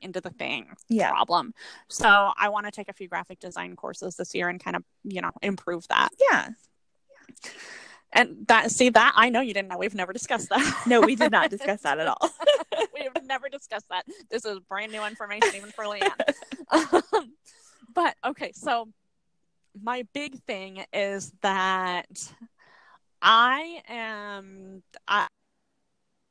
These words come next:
Speaker 1: I, right, okay, I'm gonna tell the whole world my whole story. Right out of high school, I got
Speaker 2: Mm-hmm.
Speaker 1: married. And then a year later, we had our first child. Literally, I think he was born,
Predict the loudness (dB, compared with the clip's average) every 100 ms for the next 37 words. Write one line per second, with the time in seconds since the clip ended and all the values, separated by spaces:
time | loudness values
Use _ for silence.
0 | _ _ _ _ _ _ _ _ -6 -4
1 | -6 -8 _ _ -12 -6 -6 -6 -8 -8
2 | -10 -8 -6 -6 -6 -10 -10 -8 -6 -6
3 | -2 -2 -4 -12 -8 -8 -6 -12 -8 -8
4 | -8 -10 -16 -20 -20 -20 -20 _ _ _
5 | _ _ -12 0 4 6 8 6 6 2
6 | 4 6 8 6 2 -8 -16 -20 -20 _
7 | _ _ _ _ _ _ _ _ -2 -2
8 | -4 -2 -2 -2 -6 -6 -2 0 -2 -4
9 | -4 -2 -4 -4 -2 -2 -4 -8 _ _
10 | _ _ _ _ _ -10 -2 -2 0 0
11 | 0 -2 -10 0 2 2 -2 -14 _ _
12 | -6 0 2 4 2 0 -6 -10 -8 -8
13 | -6 -2 -2 -4 -8